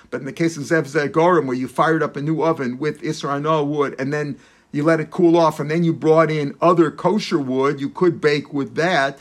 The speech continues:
'cause Zev Zagarm is mutter, but when it's directly into the bread, then it's usher. He says, "I'll tell you another step. Maybe an oven is okay." Maybe in the case of an oven, you can let it cool off, even a new oven, if Zev Zagarm is mutter. But in the case of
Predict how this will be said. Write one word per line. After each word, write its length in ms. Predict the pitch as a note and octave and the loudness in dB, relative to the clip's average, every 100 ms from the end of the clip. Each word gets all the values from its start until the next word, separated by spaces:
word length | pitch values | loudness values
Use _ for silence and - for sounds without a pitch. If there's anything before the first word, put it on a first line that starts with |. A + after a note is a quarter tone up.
| _ | _
'cause 160 | - C3+ | -12 -4
Zev 140 | D#3 | -2
Zagarm 180 | D3 D3 | -2 -4
is 100 | B2+ | -4
mutter, 440 | D3 G#3 G3+ D3 C#3+ - - | -2 -2 0 -2 -4 -18 -2
but 180 | D#3+ - | -2 0
when 140 | D3+ | -2
it's 160 | C#3 - | -4 0
directly 600 | D3+ D3 F#3+ - D#3+ - | 0 2 0 0 -4 0
into 240 | E3 D#3+ | -2 -2
the 80 | C#3 | -4
bread, 300 | A#2+ D#3+ D3+ | 0 0 0
then 140 | C#3+ | -4
it's 120 | C#3 D#3 | -6 -4
usher. 460 | G3 G3+ D#3 D#3 - _ _ | -4 -2 -2 -2 -6 _ _
He 140 | E3 | -6
says, 260 | E3 D#3+ - | -2 -2 -4
"I'll 140 | C#3+ D3 | -6 -4
tell 140 | E3+ | 0
you 120 | D#3+ | 2
another 340 | D#3 F3+ G#3+ G#3 | 2 2 0 -2
step. 480 | - - A#2 - - | -4 -6 -6 -6 -6
Maybe 320 | E3+ F3 D#3 | 0 0 0
an 120 | C#3+ | 0
oven 300 | E3 A3+ A3+ | 2 2 0
is 120 | E3 | 0
okay." 480 | C3 A2+ B2 G#2 F#2 - _ | -2 -2 -4 -4 -6 -14 _
Maybe 360 | - F3+ F3 E3+ | -4 0 2 0
in 80 | D3 | 0
the 60 | |
case 260 | C#3+ D#3+ D#3 | -2 -2 -2
of 120 | D3+ | -6
an 80 | C#3+ | -4
oven, 480 | E3 G3+ F#3 C#3+ - - | -2 -2 -2 -4 -8 -10
you 80 | D#3+ | -6
can 180 | E3+ D#3 | -2 0
let 160 | D#3 | -2
it 140 | C#3+ - | -4 -6
cool 280 | D#3 C#3+ | -4 -2
off, 380 | C3 A#2 A2 - _ | -2 -2 -6 -14 _
even 300 | - F3+ E3 | -4 -2 0
a 60 | D3+ | 2
new 240 | D#3 D#3+ | 4 4
oven, 320 | D3 C3 A#2 | 4 0 -2
if 60 | A2 | -4
Zev 200 | A2+ C#3+ | -4 -4
Zagarm 220 | C#3 C#3 | -4 -8
is 100 | B2+ | -6
mutter. 380 | C3+ A#2+ A2+ E2+ - - _ - | -6 -6 -6 -8 -12 -20 _ 0
But 200 | F3 E3+ | 0 0
in 80 | |
the 60 | C3+ | -6
case 360 | - D#3+ F3 E3 | -4 -2 -2 -2
of 180 | C3+ | -6